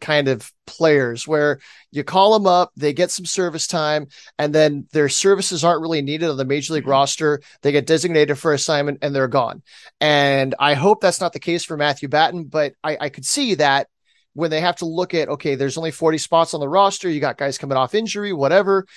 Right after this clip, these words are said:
Speaker 2: Yeah.
Speaker 1: Tatis coming off is any day now. Um,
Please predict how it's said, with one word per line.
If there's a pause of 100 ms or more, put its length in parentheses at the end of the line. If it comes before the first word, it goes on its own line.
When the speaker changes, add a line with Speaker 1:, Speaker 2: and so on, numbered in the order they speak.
(240)
Speaker 2:
Yeah.
Speaker 1:
Tatis
coming
off
is (400)
any
day
now. (360)
Um,